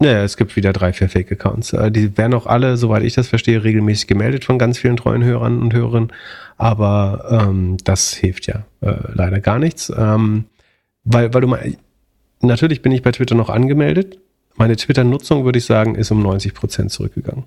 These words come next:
Einfach, weil es keine vernünftige Art gibt, über TweetDeck das zu nutzen, äh, und weil der Informationsgehalt auch sinkt. Und, ach so, äh, ist, weißt du was, hast du, hast du bei Instagram, an Instagram hast du auch nicht mehr, ne?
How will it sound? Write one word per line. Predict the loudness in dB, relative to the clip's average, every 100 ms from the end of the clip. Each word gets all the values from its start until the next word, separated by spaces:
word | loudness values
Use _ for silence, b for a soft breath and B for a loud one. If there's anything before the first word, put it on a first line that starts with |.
| _
Einfach, | -2 0 0
weil | -2
es | -2 -4 -12 -18 _ _ -4
keine | -2 0
vernünftige | 0 0 0 -2 0
Art | -2 -2
gibt, | -4 -2
über | -2 -2
TweetDeck | -2 -2 -2
das | -4 -4
zu | -2
nutzen, | -2 -2 -2
äh, | 0 0
und | 0 0
weil | 0 0
der | 0
Informationsgehalt | 0 -2 0 0 0 0 0 0
auch | -2
sinkt. | 0 0 -4 b b _ _ -2
Und, | 0 0
ach | -2
so, | -2 -6 -8 _
äh, | 0 0
ist, | 0 -2 -2
weißt | -2 0
du |
was, | -2 -2 -2
hast | -2 -2 0
du, | 0 0 -4 _ -4
hast | 0
du | 2
bei | 0
Instagram, | 0 -2 0 0 0
an | 0
Instagram | 0 0 0 0
hast | 0
du | -2
auch |
nicht | 0 0
mehr, |
ne? | -2